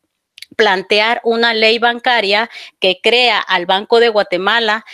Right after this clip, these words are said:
como el banco central, eh, encargado de, de emitir la moneda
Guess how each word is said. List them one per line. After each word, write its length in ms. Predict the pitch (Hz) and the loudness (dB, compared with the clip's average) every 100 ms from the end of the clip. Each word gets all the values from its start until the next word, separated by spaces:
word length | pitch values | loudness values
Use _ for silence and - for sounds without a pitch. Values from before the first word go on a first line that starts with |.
| - - | -20 -4
como 300 | 190 180 175 | -2 0 0
el 120 | 175 | 2
banco 400 | 196 202 220 233 | 0 -2 0 0
central, 680 | 226 185 160 151 220 277 277 - _ 190 | 0 -6 -6 -2 0 0 -4 -16 _ -4
eh, 460 | 175 170 165 156 160 - | -2 0 0 0 -2 -4
encargado 680 | 202 175 170 170 202 226 226 | -4 -2 0 0 0 0 0
de, 400 | 202 170 165 165 | 0 0 0 0
de 140 | 175 170 | 0 0
emitir 440 | 175 165 208 220 | -2 -2 0 2
la 160 | 240 208 | 0 -2
moneda 580 | 170 180 247 285 320 | -4 -2 0 0 -2